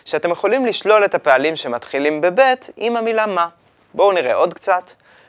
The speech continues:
לשמה בתסמע לפיירוז. למה אתה לא מקשיב לפיירוז? כשאומרים את הפועל ביסמה ומוסיפים לה, זה יוצא מקשיב ל. אהלי מה בפהמו אנגליזי בלמרה.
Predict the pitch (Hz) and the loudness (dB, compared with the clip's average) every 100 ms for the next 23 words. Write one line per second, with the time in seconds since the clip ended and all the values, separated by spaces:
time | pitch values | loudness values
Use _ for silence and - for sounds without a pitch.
0 | _ - 180 - 269 214 180 - 170 - | _ 0 0 2 0 0 0 -2 -6 0
1 | 135 123 - 120 117 117 120 110 - - | 0 0 0 0 0 -2 -4 -6 -12 -16
2 | _ _ _ 147 220 277 185 143 131 - | _ _ _ -2 -2 -2 0 0 -2 -4
3 | 143 120 123 - 113 107 110 110 - _ | -4 -4 -6 -2 -2 -2 -6 -8 -12 _
4 | _ _ - - - _ - 139 165 240 | _ _ -20 -20 -20 _ -4 -2 2 2
5 | 233 160 185 165 127 127 - 131 110 110 | 2 0 4 4 4 0 0 -2 -2 -2
6 | 117 117 - 123 180 185 156 180 165 165 | -4 -6 -8 -4 -2 0 2 4 4 0
7 | 175 131 135 131 127 175 190 151 127 - | -6 -6 0 0 2 2 2 2 -4 -4
8 | 160 139 117 120 - _ _ _ _ _ | -2 -4 -2 -4 -4 _ _ _ _ _
9 | _ - 247 254 254 247 190 220 240 226 | _ 0 2 2 2 2 2 2 2 -2
10 | - 214 226 208 202 220 208 247 185 175 | -2 0 2 2 0 0 2 0 0 0
11 | 170 180 139 113 | 2 2 2 -4